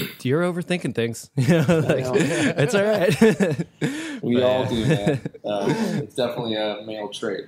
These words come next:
Speaker 2: Uh, so in terms of comedy, I think, look, I learned from being,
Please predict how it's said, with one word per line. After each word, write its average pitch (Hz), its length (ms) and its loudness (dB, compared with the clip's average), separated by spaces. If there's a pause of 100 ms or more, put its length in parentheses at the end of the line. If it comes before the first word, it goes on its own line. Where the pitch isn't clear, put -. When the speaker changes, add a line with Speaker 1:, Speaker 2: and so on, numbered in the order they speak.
Speaker 2:
Uh, 104 460 -2 (260)
so 151 440 -2 (560)
in 143 120 -10
terms 170 360 -4
of 135 360 -4 (480)
comedy, 170 500 -8
I - 60 -12
think, 170 360 -6
look, 165 200 -6 (120)
I 147 180 -2
learned 156 380 -2
from 139 720 -6 (1080)
being, 151 440 -2